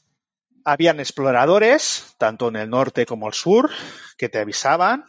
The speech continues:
¿vale? Avisaban a las unidades, eh, auxiliares y también había sistema de mensajería hasta York, hasta donde había la base de la,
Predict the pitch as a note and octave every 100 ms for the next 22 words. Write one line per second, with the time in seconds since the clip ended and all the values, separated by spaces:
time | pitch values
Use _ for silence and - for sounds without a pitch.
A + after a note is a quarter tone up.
0 | _ - G#2 G2+ D#3+ E3 - A#2 G#2+ G#2+
1 | G2+ A2 G2+ G2+ - G#2 G2+ A2 - -
2 | - G#2+ B2 E3+ A3 C4+ - - C#3+ C3
3 | G#2+ A#2 B2+ B2+ C3+ D3 D#3 D#3+ E3+ -
4 | - C3+ B2 - A#2 - C3 B2+ B2+ B2+
5 | B2 - B2 B2 C#3+ D#3+ - A#2+ A2 A2
6 | F2+ - - _ _ - G2 G2+ G2 F#2+
7 | G#2+ G#2 G#2 G#2 - A#2 G#2+ -